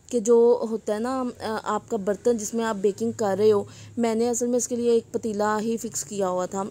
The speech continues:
और वो मैं धोती भी नहीं हूँ, वो सिर्फ baking के लिए रख दिया क्योंकि वो तबाह बर्बाद हो गया है, ठीक है।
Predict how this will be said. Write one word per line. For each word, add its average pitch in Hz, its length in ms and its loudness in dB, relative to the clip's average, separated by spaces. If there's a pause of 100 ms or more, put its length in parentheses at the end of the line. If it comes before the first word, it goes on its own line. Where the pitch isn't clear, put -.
और 220 100 -4
वो 226 120 -2
मैं 226 380 0
धोती 220 300 0
भी 226 80 0
नहीं 220 220 0
हूँ, 220 80 0
वो 220 80 0
सिर्फ 214 200 -6
baking 208 300 0
के 220 80 -4
लिए 226 100 4
रख 220 140 0
दिया 196 200 -6
क्योंकि 226 180 -2
वो 226 60 2
तबाह 202 220 -4
बर्बाद 190 540 -4
हो 175 80 -4
गया 175 140 -6
है, - 160 -10
ठीक 208 160 -10
है। - 80 -8